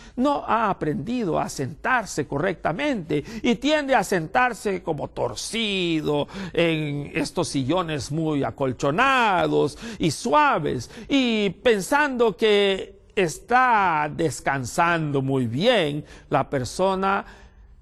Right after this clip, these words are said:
los músculos no lo están haciendo. O sea,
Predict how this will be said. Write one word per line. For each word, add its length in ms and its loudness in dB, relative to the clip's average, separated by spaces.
los 380 -2
músculos 840 0
no 440 0
lo 140 2
están 360 -4
haciendo. 640 -8
O 160 2
sea, 600 0